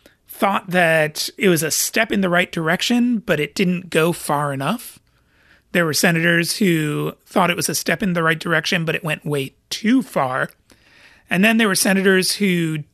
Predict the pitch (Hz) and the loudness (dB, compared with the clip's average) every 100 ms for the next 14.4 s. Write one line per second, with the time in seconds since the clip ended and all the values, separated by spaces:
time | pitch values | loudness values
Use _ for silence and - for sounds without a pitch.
0 | _ - 208 196 196 190 175 170 165 165 | _ 0 2 4 2 0 0 0 0 -4
1 | - - - 160 151 - - _ - 147 | -6 -10 -6 -2 -2 -4 -8 _ -6 -4
2 | 156 - - 139 143 190 - _ _ _ | -4 -6 -4 -2 -2 -6 -10 _ _ _
3 | _ - 190 226 220 226 202 170 208 175 | _ 0 4 4 4 4 2 0 0 0
4 | 202 175 156 170 160 151 147 143 143 _ | 2 2 2 2 2 2 0 -2 -4 _
5 | - 175 139 151 135 - - 196 214 214 | -6 -4 -2 -2 -4 -8 -2 0 2 2
6 | 196 - 175 165 175 156 - 143 - 160 | 0 -2 -2 -2 -4 -6 -6 -8 -6 -4
7 | 151 147 139 135 165 170 170 - 170 151 | -4 -6 -8 -6 -2 0 0 -4 -4 -4
8 | - - - _ 185 160 160 143 - 156 | -6 -16 -20 _ -4 -4 -4 -6 -6 -4
9 | 147 143 147 - - - - _ 190 165 | -2 -2 -2 -4 -12 -20 -20 _ -2 2
10 | 240 247 180 160 - - 208 196 180 - | 2 2 0 -2 -4 -2 0 0 -2 -2
11 | 170 165 147 139 131 123 - _ _ _ | 0 0 -2 -4 -6 -10 -16 _ _ _
12 | 180 156 165 151 185 151 151 147 160 160 | -2 2 0 0 -2 -2 -4 -4 -4 -4
13 | 147 151 147 - 170 143 156 143 - 143 | -2 0 0 -4 -4 -4 -6 -8 -6 -6
14 | 135 135 143 190 | -6 -6 -6 -8